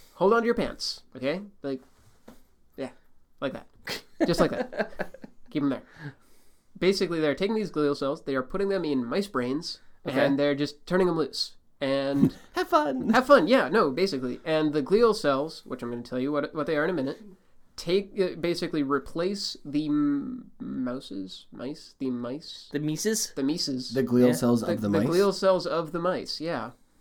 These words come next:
Speaker 1: And, okay, so here's what a glial cell, cell does.
Speaker 2: Okay.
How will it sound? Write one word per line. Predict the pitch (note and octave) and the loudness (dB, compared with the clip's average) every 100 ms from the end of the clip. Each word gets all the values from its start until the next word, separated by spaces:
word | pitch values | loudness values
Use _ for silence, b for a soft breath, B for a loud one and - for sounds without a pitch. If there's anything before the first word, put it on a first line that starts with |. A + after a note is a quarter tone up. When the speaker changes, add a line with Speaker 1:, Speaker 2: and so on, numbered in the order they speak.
| _ _ _ | _ _ _
Speaker 1:
And, | D#3+ D#3 D#3 D3+ | 0 4 4 2
okay, | E3 C3+ | -2 -2
so | C#3 | -4
here's | B2+ F3+ G#3+ | -2 0 0
what | F#3+ F#3+ | -2 -4
a | |
glial | C#3+ C#3+ C#3 | -2 -2 -2
cell, | - B2+ B2 - - | -4 -6 -6 -12 -20
cell | - C3+ B2+ | -8 -4 -4
does. | B2+ - - - - - | -4 -4 -6 -6 -14 -6
Speaker 2:
Okay. | - C#3+ C3 | -4 -4 -8